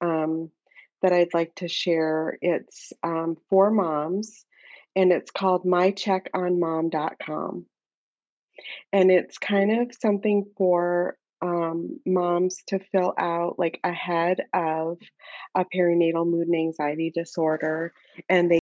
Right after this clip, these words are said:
can identify who is their support system, in what ways can those people support them.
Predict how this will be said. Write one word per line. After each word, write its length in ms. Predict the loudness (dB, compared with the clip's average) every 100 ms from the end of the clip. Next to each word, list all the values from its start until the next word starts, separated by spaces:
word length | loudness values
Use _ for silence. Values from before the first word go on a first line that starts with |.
| 2
can 140 | 0
identify 720 | 0 0 0 0 0 -2 -2 0
who 160 | 2 2
is 140 | 2
their 200 | -2 -4
support 600 | -2 -6 -2 0 0 -2
system, 800 | -2 -2 -2 -2 2 2 2 -2 -6 -18 -18 -14 2
in 240 | 4 6
what 320 | 6 4 4 2
ways 300 | 4 4 2 -2
can 240 | 2 2
those 260 | 2 -2 -6 -2
people 320 | 0 2 -2
support 640 | -2 -4 -2 0 0 0 0
them. 480 | 2 2 2 0